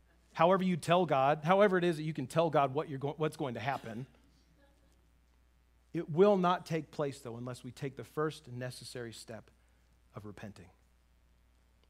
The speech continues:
That's my call to us this morning. In a moment, I'm gonna pray a, a prayer that will, I pray, uh, stoke our hearts to repent. It's a prayer from the Puritan Matthew Henry. You've probably read some of his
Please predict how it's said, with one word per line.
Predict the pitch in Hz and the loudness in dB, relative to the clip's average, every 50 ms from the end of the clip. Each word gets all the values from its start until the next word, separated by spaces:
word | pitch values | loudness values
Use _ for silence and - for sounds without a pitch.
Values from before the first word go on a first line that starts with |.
| _ - | _ -14
That's | 143 - - | -14 -8 -8
my | 147 135 | -8 -8
call | - 135 135 135 127 | -4 -4 -2 -2 -2
to | 127 123 | -4 -8
us | 120 - - | -10 -12 -14
this | 123 - - - | -18 -18 -16 -14
morning. | 120 113 107 107 113 _ _ _ _ _ _ _ _ _ _ _ _ _ _ _ - | -14 -14 -14 -16 -20 _ _ _ _ _ _ _ _ _ _ _ _ _ _ _ -10
In | 131 | -6
a | 131 | -2
moment, | 147 156 160 151 143 | 0 0 2 2 0
I'm | 139 151 | -2 -2
gonna | 147 139 | -2 -6
pray | 120 - - 151 147 143 135 131 | -6 -4 -2 -2 0 0 0 -2
a, | 120 120 123 _ _ _ _ _ - | -4 -8 -10 _ _ _ _ _ -14
a | 127 | -12
prayer | - - - 160 160 156 147 135 | -10 -2 4 6 6 6 6 4
that | 127 139 135 135 | 0 -4 -8 -6
will, | 135 127 127 127 131 - 143 | -4 -2 -2 -4 -4 -4 -6
I | 139 | -8
pray, | 127 - - 156 147 143 135 131 127 - - - _ - _ _ - | -6 -2 -2 0 2 2 0 -2 -4 -10 -20 -20 _ -20 _ _ -14
uh, | - - 110 - | -12 -12 -12 -12
stoke | - - - - - 175 165 156 - - - | -12 -12 -10 0 4 4 4 4 2 -4 -2
our | 135 135 120 | -2 -2 -2
hearts | - - 151 143 123 - - - - - - _ - | -2 0 0 0 0 -2 -8 -14 -14 -14 -16 _ -10
to | - 147 135 123 | -8 -6 -6 -6
repent. | 120 113 - - 139 131 120 117 - 117 | -6 -10 -10 -10 -10 -10 -10 -10 -14 -16
It's | - - - | -14 -10 -10
a | 123 117 - _ _ _ _ _ _ _ _ _ _ | -10 -10 -10 _ _ _ _ _ _ _ _ _ _
prayer | - - 202 208 196 175 151 | 0 4 6 6 6 6 4
from | - 156 156 147 151 156 143 | 2 -2 -2 -2 -2 -4 -6
the | 143 | -8
Puritan | 135 - - 208 208 196 160 - 147 127 131 | -8 -4 0 2 2 2 2 0 -4 -4 -2
Matthew | 151 165 170 165 - 165 151 139 | 0 0 -2 -2 -4 -6 -6 -4
Henry. | 143 170 175 165 139 117 113 | -2 -2 -2 -4 -4 -6 -8
You've | 113 131 139 - | -10 -10 -10 -4
probably | - 175 180 190 151 120 123 123 | -2 0 0 0 -2 -6 -6 -6
read | 123 135 135 131 131 | -4 -4 -4 -4 -6
some | - - 147 139 | -6 -6 -6 -6
of | 127 - | -6 -8
his | 127 120 117 - - | -8 -10 -10 -12 -16